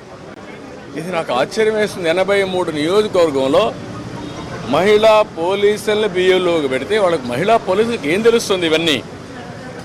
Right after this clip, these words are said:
అంటే, ఇంకొక పక్క "Why ఏపీ needs జగన్" అని కలెక్టర్ దగ్గర నుంచి అందరూ క్యాంపెయిన్లు చేస్తారు.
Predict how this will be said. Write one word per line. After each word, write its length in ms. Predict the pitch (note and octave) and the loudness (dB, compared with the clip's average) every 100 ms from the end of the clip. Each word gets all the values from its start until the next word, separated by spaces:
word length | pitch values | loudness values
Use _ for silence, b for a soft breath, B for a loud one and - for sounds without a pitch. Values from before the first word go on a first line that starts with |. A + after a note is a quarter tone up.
| - - - - - - - - | -16 -16 -16 -16 -16 -14 -8 -2
అంటే, 260 | F#3+ G#3+ | 0 4
ఇంకొక 340 | G3+ G3 G#3 G#3+ | 4 4 4 4
పక్క 280 | G#3 G#3 | 2 2
"Why 520 | G3+ F3+ D3+ G3 A3+ G#3 - - | 2 2 2 2 0 -4 -10 -4
ఏపీ 380 | F3 G3 G3+ F#3+ | 0 0 2 2
needs 380 | G3 G#3 E3 C#3 | 0 -2 -4 0
జగన్" 300 | F3+ F3+ C3+ - - - - - - - - - - - | 2 4 0 -4 -16 -16 -16 -16 -18 -18 -18 -16 -16 -6
అని 180 | F3 A3 | -2 0
కలెక్టర్ 600 | - E3+ G3+ A3 - G#3+ | 0 2 2 2 0 -2
దగ్గర 200 | G3+ G3+ | 0 0
నుంచి 200 | G#3+ G#3+ | 0 0
అందరూ 280 | F#3+ G3+ A#3 | 0 2 2
క్యాంపెయిన్లు 500 | G3+ G3+ A3 A3+ A3 | 4 2 2 2 4
చేస్తారు. 460 | G3+ F#3+ - E3 | 4 4 2 0